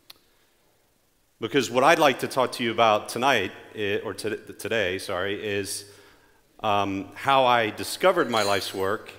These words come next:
and, um, what it was like, the journey to get there, in the hope that I can help you along that same journey. Now, I'm thirty-seven years old,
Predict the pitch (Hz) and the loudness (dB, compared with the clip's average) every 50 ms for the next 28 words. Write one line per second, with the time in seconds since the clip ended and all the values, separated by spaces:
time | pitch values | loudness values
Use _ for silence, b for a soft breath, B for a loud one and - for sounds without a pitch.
0 | - - _ 113 113 110 107 107 101 101 107 95 98 - - - - b b b | -20 -18 _ -10 -8 -6 -4 -4 -4 -6 -6 -8 -8 -12 -14 -14 -16 b b b
1 | b b b b b b _ _ 107 107 98 98 98 98 95 92 90 85 - - | b b b b b b _ _ 0 0 2 2 0 -2 -4 -6 -10 -12 -14 -18
2 | - - - - - _ - 113 107 123 120 117 107 110 104 92 - 107 107 107 | -20 -20 -20 -20 -20 _ -12 0 2 2 2 2 0 -4 -4 -2 0 0 0 0
3 | 104 - 101 - - 107 101 104 98 90 87 107 110 - - 92 85 87 90 - | 0 -4 -8 -4 -2 -2 -2 -2 -4 -4 -4 -4 -4 -2 -2 -4 -4 -4 -4 -8
4 | B B B B B - 113 120 104 92 - - 208 190 127 117 - - - 123 | B B B B B -4 -2 -2 -2 0 2 4 4 4 4 2 0 -2 -2 0
5 | 117 120 120 113 - 120 107 117 120 113 104 - - 110 117 139 143 117 98 98 | 2 2 2 2 0 -4 -2 0 0 0 0 0 -4 -4 -2 0 0 0 0 -2
6 | 95 104 113 B B B B B B B B _ 110 110 110 107 101 104 101 101 | -4 -6 -10 B B B B B B B B _ -4 0 0 0 0 0 -2 -2
7 | 95 - - 110 101 101 90 104 113 104 90 80 90 110 120 135 135 - - 139 | -4 -4 -6 -6 -6 -6 -4 -4 -4 -4 -4 -4 -2 -2 -2 -2 -2 -2 -2 -2
8 | 127 131 127 - - 131 123 120 131 139 147 147 143 - 92 92 92 95 117 - | -2 -2 -2 -2 0 0 0 0 0 -2 -4 -4 -4 -4 -4 -4 -4 -4 -6 -10